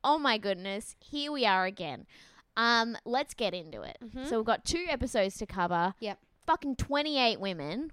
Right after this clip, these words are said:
Speaker 1: We're not gonna talk about all of them.
Speaker 2: No, we can't. We literally can't.
Speaker 1: We can't do this.
Speaker 2: We also didn't meet some of them. <laughs>
Speaker 1: Yeah, I don't even remember some of them talking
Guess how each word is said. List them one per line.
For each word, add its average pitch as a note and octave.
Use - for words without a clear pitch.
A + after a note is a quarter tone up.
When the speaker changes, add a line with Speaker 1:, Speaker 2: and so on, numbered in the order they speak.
Speaker 1:
We're B3
not D4
gonna D4+
talk C#4
about F3
all B2+
of C3+
them. A#3
Speaker 2:
No, C#4
we A#3+
can't. G3
We C4
literally C#4+
can't. F#3
Speaker 1:
We D4
can't F4+
do -
this. -
Speaker 2:
We D4
also D4+
didn't A3+
meet G#3
some G3
of F3+
them. F#3+
<laughs> -
Speaker 1:
Yeah, A3
I C#4
don't C#4+
even C#4
remember B3
some A3+
of A3
them G#3
talking G#3+